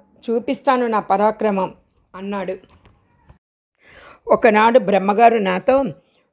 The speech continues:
"నువ్వు మనుషుల చేతిలో నశించిపోతావు" అన్నారు. ఆయన మాట యథార్థమవుతోంది. ఆ బ్రహ్మగారి గురించి తపస్సు చేసినప్పుడు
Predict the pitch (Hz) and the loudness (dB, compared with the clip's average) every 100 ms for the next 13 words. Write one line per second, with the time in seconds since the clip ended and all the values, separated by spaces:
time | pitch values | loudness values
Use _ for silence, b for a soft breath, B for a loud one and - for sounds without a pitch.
0 | 214 233 240 247 214 - 196 214 - 254 | 0 2 4 4 2 -2 -4 -4 2 2
1 | 233 220 190 214 240 214 - 240 226 - | 4 0 -2 -4 -2 -4 -6 -6 -6 -4
2 | 190 185 185 185 165 151 147 - _ b | -4 0 -2 -2 -2 -4 -6 -10 _ b
3 | b b - 226 247 262 226 208 - _ | b b -2 2 2 2 -2 -4 -10 _
4 | _ 202 214 220 262 196 175 220 214 214 | _ -4 -2 2 2 2 2 0 0 -2
5 | 185 156 170 165 165 - _ b b - | -4 -2 -4 -4 -6 -8 _ b b 0
6 | 240 233 208 196 233 247 269 262 233 240 | 2 4 0 -2 -2 0 0 0 -4 -4
7 | 247 226 190 - 202 254 233 214 - 214 | -6 -8 -8 -4 -4 -4 -2 -2 0 -4
8 | 196 233 269 214 | -4 2 2 2